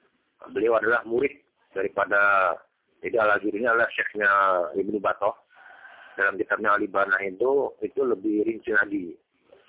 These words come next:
lebih rinci lagi. Eh, maksud saya, itu di antara sekian kitab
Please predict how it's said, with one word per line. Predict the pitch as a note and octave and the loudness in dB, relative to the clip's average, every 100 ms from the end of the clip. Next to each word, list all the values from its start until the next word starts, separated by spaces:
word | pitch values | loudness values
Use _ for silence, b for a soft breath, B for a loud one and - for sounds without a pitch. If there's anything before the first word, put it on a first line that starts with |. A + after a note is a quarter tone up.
| F#2+ | -8
lebih | G2+ G2+ | -4 -4
rinci | F#2 F#2+ | -4 -2
lagi. | E2+ E2 E2 - _ _ _ _ _ b b b _ _ - | -2 -2 -8 -16 _ _ _ _ _ b b b _ _ -4
Eh, | G2+ G2 G2 F#2+ G2 | 0 4 4 2 0
maksud | G2+ A2 | -4 -2
saya, | B2 C3+ E3+ F3 - _ _ - | 0 4 4 2 -2 _ _ -12
itu | F4 F4 D4+ | -6 -2 0
di | |
antara | B2 A2 A#2+ C3+ | 2 2 2 -2
sekian | - A#2 G#2+ | -4 -6 -4
kitab | - - | -4 -4